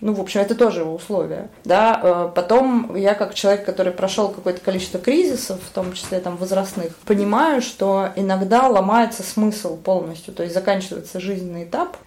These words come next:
и тот смысл, ты даже мо-, ты же, мы же не думаем каждый день про смысл, да, то есть мы в какой-то момент как-то его, скорее всего, интуитивно себе зафиксировали, э, и туда идём. А потом возникает жизненный кризис, когда для тебя тот смысл, который имел значение,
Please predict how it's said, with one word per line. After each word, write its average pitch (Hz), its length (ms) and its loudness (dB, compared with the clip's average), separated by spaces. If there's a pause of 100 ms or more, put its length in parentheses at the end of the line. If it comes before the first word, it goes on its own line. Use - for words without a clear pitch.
и 185 460 0
тот 208 200 0
смысл, 220 760 2
ты 240 80 4
даже 247 240 6
мо-, 247 180 2
ты - 180 -2
же, 214 100 0
мы 220 120 2
же 220 100 0
не 226 60 2
думаем 262 360 2
каждый 202 280 0
день 233 200 2
про 196 140 0
смысл, - 500 -8 (200)
да, 233 300 4
то 233 140 -6
есть 180 160 -8
мы 190 380 -2
в - 40 -18
какой-то 233 340 2
момент 196 320 -2
как-то 214 320 -2
его, 180 200 0
скорее 196 380 2
всего, 185 280 -6
интуитивно 185 580 -4
себе 175 260 -10
зафиксировали, 202 800 -4 (180)
э, 175 280 -8
и 285 100 -2
туда 220 380 2
идём. 165 360 0
А 180 80 0
потом 262 440 2
возникает 202 480 0
жизненный 208 360 -2
кризис, 339 320 0
когда 208 540 2 (180)
для 185 140 -6
тебя 196 200 2
тот 208 260 -2
смысл, 214 360 -4
который 185 340 -2
имел 180 200 -2
значение, 196 800 -2